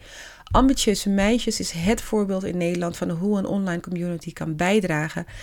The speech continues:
aan een sterke digitale marketingstrategie.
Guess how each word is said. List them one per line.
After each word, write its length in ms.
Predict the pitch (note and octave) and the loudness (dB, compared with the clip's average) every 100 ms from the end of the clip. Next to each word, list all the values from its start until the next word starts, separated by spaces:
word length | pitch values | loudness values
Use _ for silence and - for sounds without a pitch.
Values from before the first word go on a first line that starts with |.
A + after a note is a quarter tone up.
| - - | -16 -6
aan 140 | - | -2
een 60 | E3+ | -2
sterke 480 | - - G#3 - F3+ | -2 0 0 2 -2
digitale 500 | F#3 - F3 E3 E3 | -4 -4 -4 -4 -4
marketingstrategie. 1000 | D#3 D3+ - D3+ - D#3 D3 - D3+ | -4 -6 -8 -10 -8 -10 -10 -10 -10